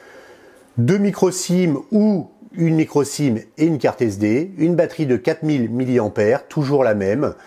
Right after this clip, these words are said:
un écran de cinq virgule cinq pouces Full H D, une caméra arrière de treize et une cinq à l'avant. C'est un peu exactement le même contenu hardware que le Yumi Plus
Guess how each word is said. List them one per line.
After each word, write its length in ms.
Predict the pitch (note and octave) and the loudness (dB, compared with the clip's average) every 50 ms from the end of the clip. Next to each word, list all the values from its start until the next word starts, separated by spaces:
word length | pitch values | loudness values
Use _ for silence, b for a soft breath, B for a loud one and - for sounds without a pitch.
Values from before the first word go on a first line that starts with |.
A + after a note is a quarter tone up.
| B B B B B B B B | B B B B B B B B
un 160 | A2 A#2 B2+ | -2 0 2
écran 340 | D3 D#3+ D#3+ - - D#3+ D#3+ | 2 0 0 0 0 0 0
de 140 | D3 C3 A#2+ | 2 0 0
cinq 280 | A2 - - D#3 D#3 C#3 | 0 -2 -2 -2 0 0
virgule 280 | D3 C#3 B2+ C3+ B2+ | -2 -2 -4 -6 -8
cinq 280 | A#2 - D3 C#3 C3 A#2 | -6 -4 -2 -2 -2 -4
pouces 460 | - - E3+ E3+ D#3 - - - G#2 F#2 | -4 -2 0 0 0 -2 -2 -4 -4 -4
Full 420 | - - - - - G#3 G#3+ E3+ | -4 -8 -12 -4 -2 0 2 2
H 200 | C3 A#2+ G#2+ G2 | 2 2 0 -2
D, 320 | G#2+ G2+ G2 A2+ C3 - - _ _ _ _ _ _ _ _ _ _ _ _ _ _ _ - - - _ _ | -2 -2 -2 -2 -4 -6 -12 _ _ _ _ _ _ _ _ _ _ _ _ _ _ _ -20 -20 -20 _ _
une 140 | - B2 A#2+ | -4 -4 -2
caméra 400 | - - D3 D3 D3 C3+ C#3 C#3 | 0 0 0 0 0 0 2 0
arrière 560 | C3 B2+ C3 B2+ B2+ B2 B2 A#2 G#2+ F2 F2 | 0 0 0 2 2 2 2 2 0 -2 -4
de 160 | E2+ F2 G2 F#2+ | -6 -8 -8 -8
treize 460 | - - - C#3 C3+ B2+ A#2+ G2 G#2+ | -6 -4 0 0 0 0 0 -2 -2
et 20 | |
une 140 | G#2+ G#2 G2+ | -2 -2 -4
cinq 340 | - - B2 A2+ G#2 - - - | -4 -4 -4 -4 -6 -6 -8 -4
à 120 | - A#2+ | -2 0
l'avant. 460 | B2 A#2+ A2 G2 F#2+ G2+ A2 C3+ D#3 B B B B B B B B B B B B | 2 2 0 0 0 -2 -2 -4 -6 B B B B B B B B B B B B
C'est 240 | - - D#3 C#3+ - | -4 -2 -2 0 0
un 120 | C#3+ C3+ | -2 -2
peu 360 | A#2+ - D#3+ D#3+ E3+ F#3 - - - | -2 0 0 0 0 0 -2 -4 -4
exactement 800 | C#3 D#3 C#3+ B2+ C3 D3+ D3 C#3+ - C#3+ B2 A#2+ B2 B2+ C#3+ D#3+ | -2 -2 0 0 0 0 0 0 0 0 0 2 0 0 0 -2
le 220 | - A#2+ A2+ A2+ | -2 0 0 0
même 400 | A#2 C3 C#3 C3+ B2+ A#2 G2+ - - - _ _ - - | 0 0 0 0 0 -2 -4 -6 -8 -14 _ _ -8 -2
contenu 640 | - E3+ F3+ E3+ F3 E3+ E3 D#3+ D#3+ D#3 C#3+ D3 - - | 0 0 0 0 0 0 0 0 0 0 -2 -4 -6 -2
hardware 880 | - C#3+ D3+ D3 C3 B2+ C#3 C#3+ C#3+ C#3 C#3+ D#3 F3 F3 B2+ G2+ - B B B B B B B B B _ _ | -2 -2 0 0 0 0 2 2 2 2 2 2 2 0 0 -2 -4 B B B B B B B B B _ _
que 100 | - D#3+ | 0 2
le 340 | D#3 F3+ F#3+ - C3+ C3 C#3 | 2 2 0 0 0 0 2
Yumi 360 | C3+ D3 D3+ C#3 C#3+ C#3 A#2+ | 2 0 0 0 0 -2 -2
Plus 560 | - C#3+ C#3 D#3 E3+ - - - - - _ | -2 -2 0 0 -2 -2 -6 -10 -12 -16 _